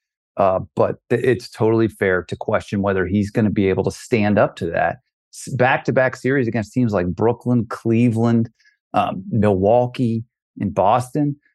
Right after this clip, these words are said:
Out of that group, I'm a Milwaukee guy, and I'm not mad at anybody who's a Boston guy right now. But it takes a little leap of faith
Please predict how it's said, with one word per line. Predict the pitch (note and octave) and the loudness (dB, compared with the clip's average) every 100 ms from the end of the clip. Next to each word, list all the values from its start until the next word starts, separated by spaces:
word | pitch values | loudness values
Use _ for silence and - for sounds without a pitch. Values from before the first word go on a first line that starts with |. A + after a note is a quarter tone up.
| _ _ _ | _ _ _
Out | C3 | 0
of | E3+ | 2
that | D#3 B2+ | 2 0
group, | C#3+ C#3+ B2 - _ _ _ _ _ _ _ _ _ - | 0 -2 -2 -12 _ _ _ _ _ _ _ _ _ -2
I'm | C#3+ G#3 | 2 2
a | F#3 | 2
Milwaukee | C#3+ A#2+ A#2 B2+ B2+ C3+ | 2 2 2 0 -2 -2
guy, | C#3 C#3 | 0 0
and | C3+ A2 | 0 -2
I'm | A2+ | -2
not | A#2+ G#2 | -4 -2
mad | G2+ G#2 | -2 -2
at | G2 | -2
anybody | G#2 F#2+ F#2+ | -2 0 0
who's | F#2 | 0
a | F2+ | 0
Boston | F#2 F2+ G#2 - A2+ | 2 0 0 -4 0
guy | A2+ A#2 | 2 2
right | A#2 A#2+ | 0 -2
now. | A#2 A2+ A2 _ _ _ _ _ _ _ _ - | -2 -2 -4 _ _ _ _ _ _ _ _ -6
But | G#2+ A2+ | 0 2
it | C#3+ - | 0 0
takes | F#3+ D#3+ - | 0 0 0
a | |
little | B2+ G#2+ C3+ B2+ A2+ G2 | -2 2 2 2 0 -2
leap | A2+ A2+ | -2 -2
of | G#2 G2 | -6 -8
faith | - G#2 F#2 | -6 -4 -4